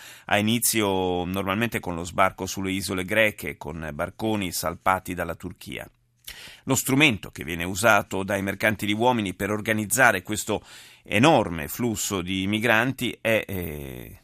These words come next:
naturalmente al passo con i tempi, cioè è internet. E per migliorare e condividere le conoscenze sul ruolo del web nel traffico di esseri umani, esiste un progetto europeo che si chiama Surf and Sound.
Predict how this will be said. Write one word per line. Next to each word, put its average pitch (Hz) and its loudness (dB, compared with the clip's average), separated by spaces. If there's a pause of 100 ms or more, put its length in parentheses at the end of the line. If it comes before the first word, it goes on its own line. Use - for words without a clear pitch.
naturalmente 95 -2
al 65 -8
passo - 0
con 80 -8
i 87 -6
tempi, 69 -8
cioè 76 -6
è 78 -6
internet. 78 -8
E 78 -6
per 98 -4
migliorare 110 2 (300)
e 113 -4
condividere 117 2
le 95 -4
conoscenze 104 0
sul 104 -4
ruolo 101 0
del 87 -8
web 92 0
nel 82 -10
traffico 104 0
di 107 0
esseri 127 2
umani, 143 2 (320)
esiste 160 2
un 165 4
progetto 139 0
europeo 131 2
che 104 -4
si - -2
chiama 104 2
Surf 160 2
and 113 2
Sound. 64 0